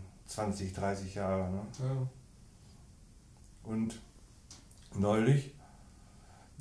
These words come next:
Speaker 1: ich frag ja oft, hatte ich dir ja schon mal gesagt, dass ich, äh, mich an Traumkraft wende, ne? Mit
Speaker 2: Mhm.
Speaker 1: der Bitte, mir eine Info zu geben und so, ne?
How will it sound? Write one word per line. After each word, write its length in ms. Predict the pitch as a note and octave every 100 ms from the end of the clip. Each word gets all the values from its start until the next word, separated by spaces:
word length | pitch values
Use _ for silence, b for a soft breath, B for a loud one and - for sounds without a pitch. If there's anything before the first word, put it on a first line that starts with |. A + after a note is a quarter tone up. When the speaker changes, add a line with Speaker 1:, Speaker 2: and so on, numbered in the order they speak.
| - - - - -
Speaker 1:
ich 160 | G#2
frag 280 | - B2+ B2
ja 220 | A#2+ G2+
oft, 260 | A#2+ A#2 - - F#2 G2+ F#2 F#2
hatte 180 | F#2+ G2+
ich 80 | G2+
dir 80 | G2+
ja 60 |
schon 140 | G2 F#2+
mal 120 | F#2+
gesagt, 180 | F2+ F#2
dass 140 | F#2
ich, 60 | -
äh, 240 | - G2
mich 280 | F#2+ F#2+ G2+
an 180 | G2 F#2+
Traumkraft 540 | - A2 - - -
wende, 240 | F2+ F2 F2
ne? 160 | F2+ A2+ -
Mit 160 | C#3 C3
Speaker 2:
Mhm. 20 |
Speaker 1:
der 80 | B2
Bitte, 300 | F2+ G2 G2+
mir 340 | G2 F#2 F#2+
eine 140 | F#2 -
Info 280 | A2+ A2+ F#2+
zu 140 | F#2+
geben 300 | F2 F#2 F2+
und 120 | E2+
so, 160 | E2+ E2
ne? 240 | E2+ A#2